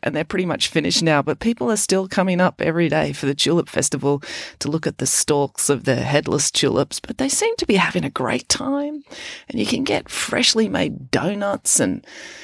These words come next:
potatoes on sticks, and so there's lots of other great things to do in Bowral at the moment. But anyway, that's what's happening here. It's pretty much nuts because the town is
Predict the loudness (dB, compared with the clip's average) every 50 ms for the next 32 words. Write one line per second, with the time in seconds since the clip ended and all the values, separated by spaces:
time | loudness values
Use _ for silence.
0 | -20 -20 _ _ -12 -10 -6 -2 0 2 2 4 4 4 2 2 2 0 0 0
1 | 2 2 2 4 2 2 2 2 0 0 0 0 2 4 4 4 4 2 2 2
2 | 2 0 0 -2 -2 -2 -2 -2 0 0 0 0 2 2 2 2 2 4 4 4
3 | 4 2 2 2 2 0 0 0 -2 -2 -2 -2 -2 -2 0 0 0 0 0 0
4 | 0 -2 -2 -2 -2 -4 -8 -10 -10 -8 -6 -4 -4 -4 -4 -6 -8 -8 -2 0
5 | 2 4 4 4 4 2 2 2 0 0 0 -2 0 0 -2 -2 0 0 2 2
6 | 4 4 4 4 4 4 2 0 -4 -14 -18 -16 -16 -16 -18 -18 -20 -14 _ -6
7 | -4 -4 -2 -2 -2 -2 -4 -6 _ -10 -6 -2 0 2 4 2 4 4 2 2
8 | 4 4 4 4 4 4 2 2 2 2 0 0 2 2 0 2 2 0 0 0
9 | -2 0 0 2 2 2 2 0 0 -2 -4